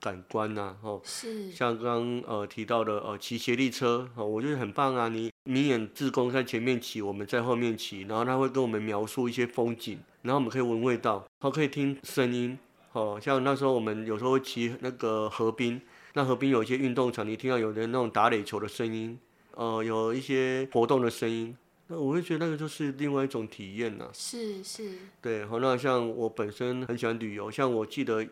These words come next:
Speaker 1: 印象很深刻啊，呃，那时候在，呃，我在西元两千年，那是我第一次出国。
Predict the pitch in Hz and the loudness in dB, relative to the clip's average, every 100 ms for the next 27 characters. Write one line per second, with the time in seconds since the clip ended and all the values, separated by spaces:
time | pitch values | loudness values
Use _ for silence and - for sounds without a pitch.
0 | - 139 123 117 107 95 - 110 - 117 | -4 -2 0 0 -2 -6 -4 -4 -2 -2
1 | 104 107 - - - - - 107 107 120 | -2 -8 -18 -20 -20 -18 -10 -6 -2 0
2 | 123 120 117 113 127 123 117 117 117 - | 2 4 4 4 0 0 2 0 -6 -14
3 | - 104 101 98 101 101 123 113 - 120 | -8 -4 -4 -4 -6 -4 -6 -6 -6 -6
4 | 110 107 98 95 113 107 110 104 107 90 | -4 -4 -8 -8 -8 -6 -6 -6 -6 -6
5 | 110 101 117 - - 104 101 - | -8 -6 -10 -8 -8 -8 -10 -16